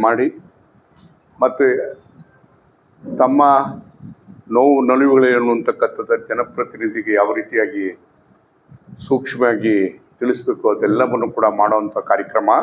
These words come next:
ನಾನು ನಿಮ್ಮೆಲ್ಲರ ಮಾತನ್ನ ಕೇಳಿದ್ದೇನೆ, ನಿಮ್ಮ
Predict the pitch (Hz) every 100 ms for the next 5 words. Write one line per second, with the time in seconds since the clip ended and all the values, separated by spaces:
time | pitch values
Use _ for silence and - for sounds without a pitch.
0 | - - - 123 120 123 120 113 - -
1 | _ _ _ _ _ _ _ _ _ _
2 | _ 113 104 107 127 131 123 104 104 110
3 | 104 95 - 90 - 87 92 - _ _
4 | _ _ _ _ _ _ _ _ _ -
5 | - - - - - - - - - -
6 | - - _ - - - - - _ _
7 | - - - - - - 110 113